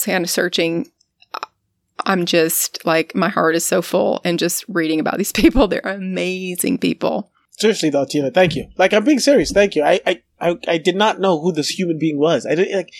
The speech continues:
Speaker 2: I could have lived my entire life and, uh, it, it would have never been a name that ever pops up.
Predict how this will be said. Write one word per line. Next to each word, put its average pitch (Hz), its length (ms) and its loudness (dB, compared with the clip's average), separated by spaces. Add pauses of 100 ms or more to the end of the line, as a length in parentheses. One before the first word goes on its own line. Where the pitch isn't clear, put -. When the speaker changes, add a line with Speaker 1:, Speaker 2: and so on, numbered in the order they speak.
(160)
Speaker 2:
I 190 100 0
could 226 180 4
have 180 120 0
lived 190 160 4
my 175 120 0
entire 170 300 4
life 165 220 4
and, 151 160 0 (400)
uh, - 140 -4
it, 202 260 0 (320)
it - 300 -2
would 220 140 4
have 208 100 -2
never 202 280 2
been 190 200 4
a 175 40 2
name 170 240 2
that 165 200 2
ever 170 260 4
pops 151 400 0
up. 143 240 2